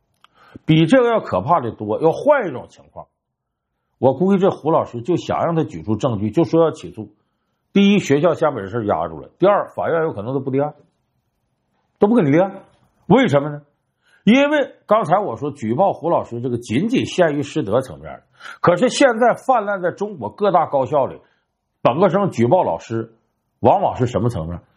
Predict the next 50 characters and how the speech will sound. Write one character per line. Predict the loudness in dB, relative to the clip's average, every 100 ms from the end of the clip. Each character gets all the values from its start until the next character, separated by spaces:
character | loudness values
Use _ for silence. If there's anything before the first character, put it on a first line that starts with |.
| _
跟 | 2 2
意 | 2
识 | 0
形 | 0 2
态 | 2 0
有 | -2
关， | -10 -10 _ 2
这 | 2 4
就 | 2
害 | 2 0
怕 | 0 -2
了， | -8 _ _ _ _ _ _ _ _ _ 0
这 | 4
跟 | 4
政 | 4 2 2
治 |
相 | 2 0 2
关 | -2 -4
啊。 | -12 _ _ _ _ _ _ _ _
就 | 4
说 | 4 4
这 | 4
老 | 2 0
师 | -2
上 | 0 0 0
课 | -2 -2
教 | 2 2 2
的 | -4
东 | -6 -6
西， | -8 -10 _ _ _ _
有 | 2 2
的 | 2
时 | -2
候 |
他 | -2 -2
讲 | -2 -4
的 | -4
比 | 0
较 | 0 0
广 | -6 -6
泛， | -6 -6 -10 _ _ 0
不 | 4
定 | 4 2
哪 | 0
下 | 0 0 0
就 | -4
擦 | -4 -2
枪 | -2 -4
走 | -4 -4
火， | -8 -18